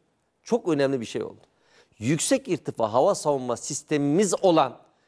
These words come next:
gelecekte S dört yüzün yerini de alacak olan Siper füzesinin deneme atışı yapıldı ve yüz kilometreden hedefini vurdu. Yani üç ana kategoride Türkiye'nin aslında baktığımızda hava, e, savunma sanayini geliştirdiğini görüyoruz. Bir,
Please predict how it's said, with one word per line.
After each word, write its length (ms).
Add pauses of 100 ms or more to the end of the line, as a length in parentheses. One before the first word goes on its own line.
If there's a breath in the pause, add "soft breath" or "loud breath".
(140)
gelecekte 840
S 140
dört 260
yüzün 240
yerini 440
de 80
alacak 520
olan 200
Siper 500
füzesinin 560 (260 soft breath)
deneme 340
atışı 320
yapıldı 280
ve 60
yüz 240
kilometreden 640
hedefini 360
vurdu. 280 (920 soft breath)
Yani 320 (140)
üç 180 (100)
ana 220
kategoride 680
Türkiye'nin 640
aslında 480
baktığımızda 760 (220 soft breath)
hava, 420
e, 220
savunma 500
sanayini 540
geliştirdiğini 640
görüyoruz. 340
Bir, 280